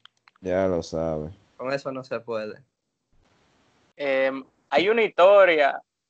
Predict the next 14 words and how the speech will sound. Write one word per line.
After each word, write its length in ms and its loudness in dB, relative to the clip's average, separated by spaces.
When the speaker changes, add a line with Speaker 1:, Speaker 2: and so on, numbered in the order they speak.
Speaker 3:
de 60 -6
un 220 -2
Speaker 1:
Mm. 40 -6
Speaker 3:
día. 500 4
Yo 100 -18
andaba 220 0
Speaker 1:
Mm. 40 -2
Speaker 3:
con 100 -2
Alejandro. 560 -6
Andaba 380 -4
Speaker 1:
Mm. 100 0
Speaker 3:
un 100 -6
corillo 600 -2
ahí. 420 -14